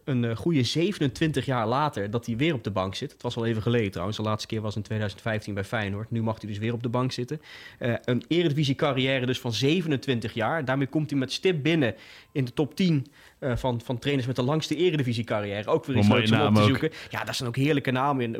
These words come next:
Speaker 1: Boven hem staan, eh, Rijvers. Eh, dan ga ik echt van, van Fred Rutte naar boven. Vergozen, dan De Mos, dan Koster, Advocaat. En bovenaan, en die ken jij denk ik niet,
Speaker 2: Nee, die ken
Speaker 1: Jo
Speaker 2: ik niet.
Speaker 1: Brandt.
Speaker 2: Nee.
Speaker 1: Ja, Jo Brandt, dat is ook
Speaker 2: Wie
Speaker 1: wel
Speaker 2: is
Speaker 1: een mooi
Speaker 2: dat?
Speaker 1: verhaal. Eh, dat was,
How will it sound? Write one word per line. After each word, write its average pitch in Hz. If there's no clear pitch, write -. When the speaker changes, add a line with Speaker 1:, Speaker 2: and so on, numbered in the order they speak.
Speaker 1:
Boven 170
hem 143
staan, 120
eh, 117
Rijvers. 165
Eh, 123
dan 113
ga 117
ik 110
echt -
van, 120
van 117
Fred 127
Rutte 123
naar 117
boven. 143
Vergozen, 165
dan 123
De 123
Mos, 156
dan 117
Koster, 180
Advocaat. 139
En 127
bovenaan, 170
en 131
die 139
ken 254
jij 233
denk 220
ik 202
niet, 202
Speaker 2:
Nee, 135
die 117
ken -
Speaker 1:
Jo -
Speaker 2:
ik 101
niet. 92
Speaker 1:
Brandt. 185
Speaker 2:
Nee. 107
Speaker 1:
Ja, 175
Jo 208
Brandt, 226
dat 233
is 226
ook 214
Speaker 2:
Wie 135
Speaker 1:
wel 143
Speaker 2:
is 131
Speaker 1:
een 127
mooi 98
Speaker 2:
dat? 110
Speaker 1:
verhaal. 113
Eh, 151
dat 165
was, 185